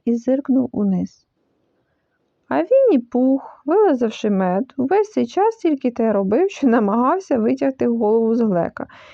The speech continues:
і ніяк не міг. Що дужче він трусив головою, то глек міцніше на неї налазив.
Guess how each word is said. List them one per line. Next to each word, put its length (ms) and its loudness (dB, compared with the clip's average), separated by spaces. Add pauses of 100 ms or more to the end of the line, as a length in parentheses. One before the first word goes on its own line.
(120)
і 100 2
ніяк 380 2
не 120 4
міг. 380 -2 (480)
Що 200 -4
дужче 380 0
він 160 2
трусив 380 0
головою, 600 2
то 120 -2
глек 600 -2
міцніше 460 -2
на 120 2
неї 260 2
налазив. 540 -2